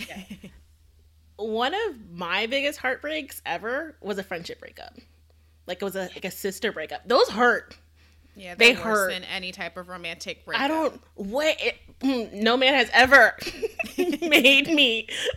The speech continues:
Speaker 3: feel the way an ex-best friend has made me feel. But I knew it was time to end that relationship. Like, you just know when it's over, and you know when you should move on, and it's painful. And I feel like you mourn way longer. But when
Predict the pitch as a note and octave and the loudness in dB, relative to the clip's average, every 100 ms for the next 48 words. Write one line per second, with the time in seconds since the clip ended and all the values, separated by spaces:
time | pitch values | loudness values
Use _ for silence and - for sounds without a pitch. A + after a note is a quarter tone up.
0 | - - F4 D4 C#4+ C#4+ C4+ A#3 G#3+ G#3+ | -8 -4 4 6 8 6 4 6 8 6
1 | G#3+ G3+ A3 - A3 G#3+ G3 F3+ F3+ G3+ | 2 0 0 0 0 0 0 0 0 -4
2 | G#3 F#3 F#3+ F#3 F#3+ F3 F#3+ - - C2+ | -4 -4 -6 -6 -8 -10 -10 -8 -8 -8
3 | - - - - - _ A#3+ A#3+ A#3 C4+ | -10 -14 -20 -20 -20 _ 4 4 4 0
4 | B3 A3+ - A3 F3 F3+ F3+ - C#3 F3+ | -2 -4 -4 -4 -2 -2 -4 -6 -6 -6
5 | F3 F#3 - F3 D#3+ F3+ - A3 C4 A3+ | -6 -6 -6 -8 -8 -8 -8 -6 -4 -4
6 | B3 F4 A3 B2 G2 D3 - - - - | -4 -4 -4 -6 -8 -10 -14 -14 -14 -8
7 | F#3 E3+ F3 D#3+ F3 E3 F3 - F#3 F#3 | -4 -4 -4 -4 -4 -6 -6 -10 -8 -4
8 | F3+ E3 E3 E3 - F3+ F3+ D#3+ D#3+ C#3 | -4 -4 -6 -8 -10 -8 -6 -4 -4 -6
9 | E3 - - E3+ E3 F3+ D3+ D3+ G3+ A3+ | -10 -12 -12 -10 -8 -8 -6 -6 -4 -4
10 | A3+ G3+ F3 F3 F3 D#3+ D#3+ F3 F3+ E3+ | -2 -4 -2 -2 -2 -2 -2 0 0 -2
11 | C#3 - - _ _ _ - F#3+ C4+ C4+ | -4 -10 -16 _ _ _ -20 -2 2 4
12 | G3+ F#3 - - - _ _ _ _ _ | 4 4 -2 -14 -18 _ _ _ _ _
13 | _ - - A3 B3+ F4+ | _ -20 -14 -2 0 0